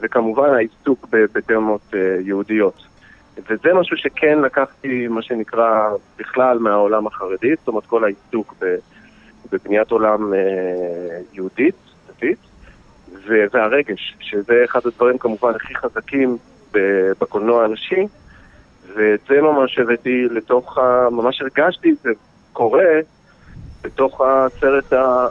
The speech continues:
הכי, ה-, מה שנקרא, לא, אפילו לא חילוני, כאילו סרט, אה, אה, בינלאומי, אימה, ועדיין יש בו המון עיסוק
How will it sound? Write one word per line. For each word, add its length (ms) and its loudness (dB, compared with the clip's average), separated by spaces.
הכי, 420 -4
ה-, 200 0
מה 120 -4
שנקרא, 400 2
לא, 200 2
אפילו 240 -4
לא 100 2
חילוני, 540 2
כאילו 300 -6
סרט, 380 0
אה, 280 0
אה, 80 -6
בינלאומי, 580 0
אימה, 380 2
ועדיין 540 2
יש 240 0
בו 720 0
המון 280 0
עיסוק 280 -8